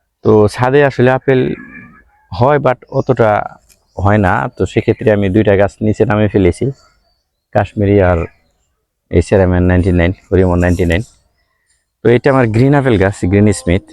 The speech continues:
দেখুন এই যে, আহ, আপেল আসছে। এই গাছটিতে হাজার হাজার ফুল এসেছিল, but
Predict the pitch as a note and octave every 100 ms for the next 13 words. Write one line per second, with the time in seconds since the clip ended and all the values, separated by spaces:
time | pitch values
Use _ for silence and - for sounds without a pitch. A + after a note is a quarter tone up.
0 | G2+ G#2 A2+ G#2+ G#2+ C3+ - _ _ _
1 | _ _ _ _ _ _ - - _ A2+
2 | G#2 G2 - G#2+ G#2+ G2+ F#2+ - F#2+ A2
3 | - _ _ _ _ A2+ G2+ G2+ - A2+
4 | G#2 G2 A2 G2+ G2 - A#2 G#2 F2 -
5 | F2+ - _ _ _ _ - _ _ -
6 | A#2+